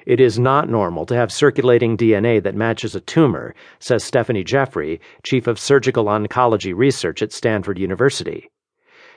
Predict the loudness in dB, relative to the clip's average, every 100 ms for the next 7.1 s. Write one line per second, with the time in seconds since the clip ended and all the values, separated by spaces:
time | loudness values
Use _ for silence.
0 | _ 2 4 4 2 2 0 0 0 2
1 | 0 2 -2 0 0 2 2 2 2 2
2 | 0 2 0 0 -4 -2 0 -2 0 2
3 | 2 2 0 -2 -2 -4 -6 -6 -4 -4
4 | -4 0 2 4 2 0 -2 -6 -10 -16
5 | -20 _ -6 -4 0 0 2 2 0 4
6 | 4 4 2 0 -4 2 2 2 -4 -10
7 | -14